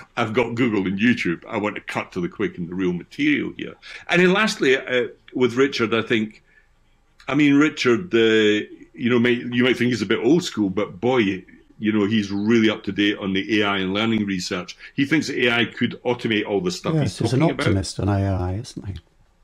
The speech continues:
Speaker 1: Oh, big time. I mean, he thinks that we're really, like myself, you know, as you know, I wr-, wrote a whole book on it, but, uh, and give lots of talks on this subject, but I think people just don't realise what it is and, uh,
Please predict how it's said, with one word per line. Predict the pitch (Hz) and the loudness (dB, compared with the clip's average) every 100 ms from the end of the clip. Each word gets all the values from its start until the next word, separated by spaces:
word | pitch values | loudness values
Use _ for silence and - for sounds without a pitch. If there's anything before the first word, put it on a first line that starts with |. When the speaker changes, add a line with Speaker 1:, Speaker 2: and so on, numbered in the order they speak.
| _ _ _ _ _ | _ _ _ _ _
Speaker 1:
Oh, | - 160 135 | 0 2 4
big | 143 139 | 2 0
time. | 113 95 107 | -2 -4 -2
I | |
mean, | 117 120 | 0 2
he | 127 | 0
thinks | - 123 110 | -2 -2 0
that | 107 | 0
we're | 101 101 | 2 2
really, | 107 117 104 | 2 2 2
like | 104 90 90 | 0 -4 -6
myself, | 95 90 - 107 90 - | -6 -6 -4 -4 -6 -8
you | 95 | -8
know, | 90 | -8
as | 87 | -6
you | 90 | -6
know, | 95 | -4
I | 92 | -4
wr-, | 90 - | -4 -6
wrote | 98 107 | -6 -4
a | |
whole | 101 110 | 0 0
book | 87 120 | 0 0
on | 120 | 0
it, | 92 - | -4 -4
but, | 101 92 | -4 -2
uh, | 98 90 - _ _ | -2 -2 -12 _ _
and | - 98 | -8 -6
give | 95 90 | -4 -2
lots | 107 143 | -2 -2
of | 92 | -6
talks | - 131 - | -6 -6 -6
on | |
this | 101 - | -6 -6
subject, | 98 98 95 | -4 -4 -6
but | 120 - - | -8 -12 -8
I | 156 | -2
think | 170 - | 0 2
people | 127 104 | 0 -2
just | 98 95 | -6 2
don't | 117 113 | 2 4
realise | 110 98 104 107 - | 2 2 2 0 0
what | 127 | 0
it | 127 | 0
is | 123 123 117 | 2 2 2
and, | - 113 | -2 -4
uh, | 107 | -4